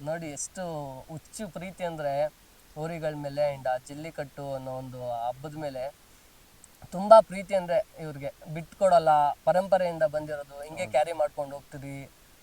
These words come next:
Speaker 1: ಎಲ್ಲರೂ ಅನ್ನೋದು. So, ಇವರೆಲ್ಲ ನಿಮ್ಗೆ ಫುಲ್ ಸಪೋರ್ಟ್
Speaker 2: ಹ್ಮ್.
Speaker 1: ಎಲ್ಲಿ, ಎಲ್ಲೋದ್ರೇನು.
Speaker 2: ಫುಲ್ ಸಪೋರ್ಟ್.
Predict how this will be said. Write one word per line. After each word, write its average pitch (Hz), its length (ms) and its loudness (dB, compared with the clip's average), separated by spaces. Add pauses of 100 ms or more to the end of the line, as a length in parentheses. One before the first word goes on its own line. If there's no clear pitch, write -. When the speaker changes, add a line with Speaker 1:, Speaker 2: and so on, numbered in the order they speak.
(120)
Speaker 1:
ಎಲ್ಲರೂ 143 360 -2
ಅನ್ನೋದು. 131 300 -10 (400)
So, 190 180 0
ಇವರೆಲ್ಲ 180 400 6
ನಿಮ್ಗೆ 190 460 2
ಫುಲ್ 170 200 -8
ಸಪೋರ್ಟ್ 160 420 -4
Speaker 2:
ಹ್ಮ್. 123 360 -8
Speaker 1:
ಎಲ್ಲಿ, 156 380 -6
ಎಲ್ಲೋದ್ರೇನು. 147 640 -8 (880)
Speaker 2:
ಫುಲ್ 104 120 -10
ಸಪೋರ್ಟ್. - 400 -20